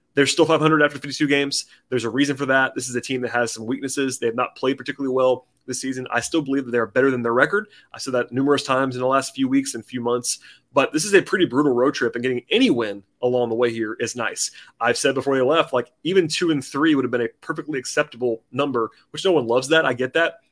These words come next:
But the Hawks should be underdogs probably in at least four, if not all five, of these games. And they were underdogs in this game, not, albeit very small underdogs, but still, they were. So getting a win of any kind is huge. Getting a, a blowout win when, by the way, they got to rest Trey, and they got to rest Clint,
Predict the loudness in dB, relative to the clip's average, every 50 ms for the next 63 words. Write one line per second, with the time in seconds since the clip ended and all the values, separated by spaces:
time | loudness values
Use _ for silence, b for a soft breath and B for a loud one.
0 | _ _ -6 -4 -2 0 -2 -2 0 0 2 4 4 4 4 4 2 2 0 -2
1 | -2 0 0 0 2 2 0 0 0 -2 -2 -2 -2 -2 -4 -4 -2 2 2 4
2 | 2 2 0 -2 -2 -4 -4 -2 -4 -4 -4 -2 -2 -2 -2 -2 -2 -6 -10 b
3 | b b b b b -8 -6 -6 -8 -4 -2 -2 -2 -2 -4 -4 -2 -2 0 2
4 | 2 2 2 2 2 2 0 0 -2 -8 -12 -12 _ _ -10 -10 -10 -10 -10 _
5 | -6 -2 0 -2 -2 -2 -6 _ _ -2 -2 -2 -2 -2 -2 -2 -2 -4 -4 -6
6 | -6 -6 -6 -10 -2 -2 -2 0 0 -2 -2 0 -2 -4 -6 _ _ _ _ _
7 | _ 2 2 2 2 2 2 2 4 4 4 6 6 6 4 6 6 4 4 4
8 | 2 0 0 0 -2 -6 -10 _ _ _ -10 -10 -8 -4 -2 -2 -2 -4 -8 b
9 | b b b b _ 2 2 2 4 2 0 -2 -2 -6 -8 -10 -10 -6 2 4
10 | 4 4 4 2 0 0 0 0 0 0 0 -2 -2 -2 0 0 0 2 2 2
11 | 2 0 0 0 0 -4 -4 -6 -8 -8 -4 -4 -4 -4 -4 -6 -8 -12 _ _
12 | _ _ _ _ _ -4 -2 -2 -2 -2 -8 -14 _ -6 -4 -2 -2 -2 -4 -4
13 | -4 -4 -4 -4 -4 -8 -12 -8 -8 -8 -8 -10